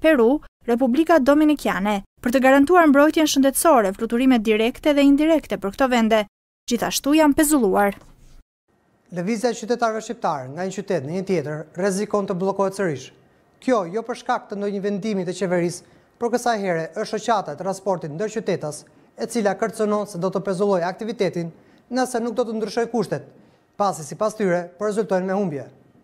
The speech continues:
Speaker 1: Pas hapjes së transportit publik, operatorët e linjave ndërqytetase janë shprehur të pakënaqur me kushtet të cilat po punojnë. Ata tregojnë se kanë vështirësi financiare për vazhdimin normal të punës,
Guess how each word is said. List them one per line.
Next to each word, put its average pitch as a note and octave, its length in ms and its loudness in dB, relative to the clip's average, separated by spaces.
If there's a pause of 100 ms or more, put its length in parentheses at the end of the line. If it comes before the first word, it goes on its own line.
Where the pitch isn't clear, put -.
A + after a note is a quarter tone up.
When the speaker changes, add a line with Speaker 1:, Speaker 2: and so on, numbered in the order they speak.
(260)
Speaker 1:
Pas G3+ 240 2
hapjes D4+ 320 4
së D4+ 80 6
transportit C4+ 720 4
publik, C4 400 4
operatorët C4 640 4
e B3 80 4
linjave C4 380 6
ndërqytetase A#3+ 800 2
janë A3+ 220 2
shprehur B3+ 500 2
të A#3 140 -2 (100)
pakënaqur B3 560 2
me A3 160 0
kushtet A#3+ 400 0
të G3 80 -2
cilat A3+ 320 2
po G#3 80 0
punojnë. A#3 400 6 (240)
Ata A#3 240 2
tregojnë B3+ 320 6
se C#4 160 4
kanë C#4 240 6
vështirësi B3 480 2
financiare C4 640 4
për A#3 220 2
vazhdimin A3+ 400 4
normal A3+ 340 4
të A#3 160 0
punës, B3+ 320 6